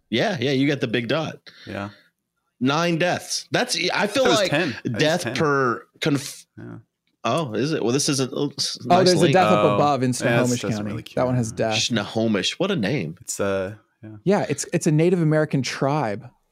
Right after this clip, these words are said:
Speaker 1: Mm.
Speaker 3: Wow. Talk about disrespecting cultures,
Speaker 2: That's really
Speaker 3: dude.
Speaker 2: disre-, disrespectful.
Speaker 3: Good Lord. I agree.
Speaker 1: Well, you have to have the highest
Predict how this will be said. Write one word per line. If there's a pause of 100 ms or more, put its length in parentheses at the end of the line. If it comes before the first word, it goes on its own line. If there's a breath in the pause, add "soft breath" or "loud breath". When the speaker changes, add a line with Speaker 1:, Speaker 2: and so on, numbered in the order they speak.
Speaker 1:
Mm.
Speaker 3:
Wow.
Talk
about
disrespecting
cultures,
Speaker 2:
That's
really
Speaker 3:
dude.
Speaker 2:
disre-, (120)
disrespectful. (180)
Speaker 3:
Good
Lord. (1500 loud breath)
I
agree.
Speaker 1:
Well,
you
have
to
have
the
highest